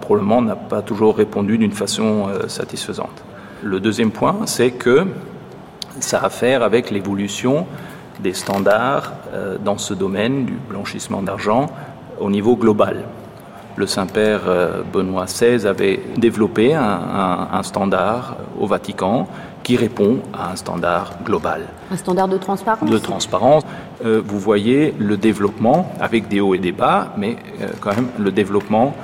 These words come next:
Speaker 1: d'un système, euh, de lutte, euh, au phénomène de, de blanchissement très musclé,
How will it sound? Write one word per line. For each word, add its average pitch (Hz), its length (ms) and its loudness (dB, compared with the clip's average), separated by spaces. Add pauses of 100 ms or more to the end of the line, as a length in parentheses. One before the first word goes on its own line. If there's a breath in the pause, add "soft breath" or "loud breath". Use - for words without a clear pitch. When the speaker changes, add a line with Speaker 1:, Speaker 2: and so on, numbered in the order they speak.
(420 loud breath)
Speaker 1:
d'un 107 180 2
système, 120 680 2 (220)
euh, 107 140 -2 (140)
de 95 100 -2
lutte, 98 360 -6
euh, 92 320 -4 (540)
au 98 140 -8
phénomène 95 480 -4
de, 90 320 -4 (120)
de - 60 -12
blanchissement 117 600 -2 (440 loud breath)
très 107 140 2
musclé, 110 480 0